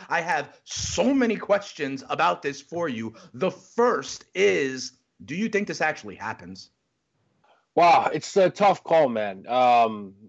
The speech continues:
Speaker 2: you're right in to say there's definitely a lot to, to take in from all of this. Uh,
Speaker 1: Yeah.
Speaker 2: and I guess the jumping on point, though, is, like, how plausible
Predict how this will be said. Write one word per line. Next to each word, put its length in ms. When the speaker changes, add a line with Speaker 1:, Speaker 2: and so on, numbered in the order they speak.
Speaker 2:
you're 140
right 200
in 80
to 60
say 180
there's 180
definitely 360
a 40
lot 260
to, 380
to 120
take 320
in 160
from 220
all 200
of 140
this. 480
Uh, 40
Speaker 1:
Yeah. 220
Speaker 2:
and 100
I 100
guess 240
the 100
jumping 320
on 180
point, 380
though, 180
is, 100
like, 140
how 520
plausible 680